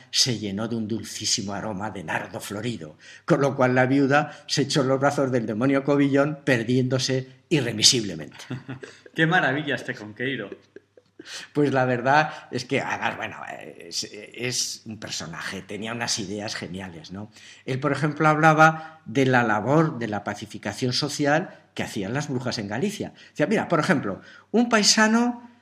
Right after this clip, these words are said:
Speaker 1: pues, riñe con su vecino por un tema de lindes, ¿no? Bueno, pues en vez de poner la escopeta y liarse a perdigonazos con él, que sería lo normal,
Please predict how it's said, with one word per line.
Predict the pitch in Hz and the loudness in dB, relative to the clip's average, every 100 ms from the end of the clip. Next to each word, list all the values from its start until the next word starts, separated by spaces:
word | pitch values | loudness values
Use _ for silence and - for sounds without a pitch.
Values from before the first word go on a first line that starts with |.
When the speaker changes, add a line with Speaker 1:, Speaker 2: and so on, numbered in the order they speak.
| _ - | _ -8
Speaker 1:
pues, | 113 107 | -6 -2
riñe | 147 202 | 0 2
con | 185 160 | 2 2
su | 147 | 2
vecino | 120 123 156 170 | 0 2 0 0
por | 135 | 0
un | 135 | 0
tema | 131 123 117 | 0 2 2
de | 104 | 0
lindes, | 90 85 85 117 | -4 -10 -10 -6
¿no? | 160 - - - | -8 -8 -18 -10
Bueno, | - 202 - | -2 0 0
pues | 139 | 0
en | 151 | 2
vez | 196 | 2
de | 202 | 4
poner | 202 190 | 4 4
la | 180 | 2
escopeta | - 165 - - 127 | 0 0 0 2 0
y | |
liarse | 120 139 156 | 2 2 2
a | 170 | 2
perdigonazos | 175 165 170 175 160 180 | 2 2 2 0 2 0
con | - 170 | 2 0
él, | 190 | 2
que | 120 | -2
sería | 113 107 131 | -4 0 2
lo | 160 | 2
normal, | 180 202 196 214 220 | 2 0 2 2 0